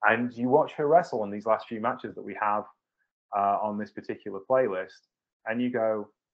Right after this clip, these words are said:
"How can she be forty-six?" Uh, the first of which is kind of sad because it's Kyoko Kimura and Hana Kimura against Dash Chisako and Kaoru. Obviously,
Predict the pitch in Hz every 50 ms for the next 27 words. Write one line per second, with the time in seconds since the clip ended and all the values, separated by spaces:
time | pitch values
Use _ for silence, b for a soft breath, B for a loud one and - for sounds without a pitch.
0 | _ _ _ _ _ _ _ _ _ _ - 131 131 131 - 151 143 - - 135
1 | 135 127 - - 104 98 - - 98 - - 139 131 - - _ - - _ _
2 | _ _ _ _ _ _ _ _ - 113 117 117 120 117 117 113 107 127 127 -
3 | 180 180 175 170 147 143 135 - - 123 120 - - 120 113 110 101 - 107 95
4 | 95 - 98 95 - - 98 98 98 98 98 _ _ _ _ _ _ _ _ -
5 | 101 98 - - 117 113 101 - 101 - - 98 101 101 101 101 98 98 - 104
6 | 101 120 131 127 120 - - 104 98 95 90 87 85 - _ _ 101 101 92 87
7 | - - 92 85 - - - - 92 85 - - 101 92 85 - 95 - _ -
8 | 101 98 101 95 98 95 92 - - 98 98 95 - 95 90 87 87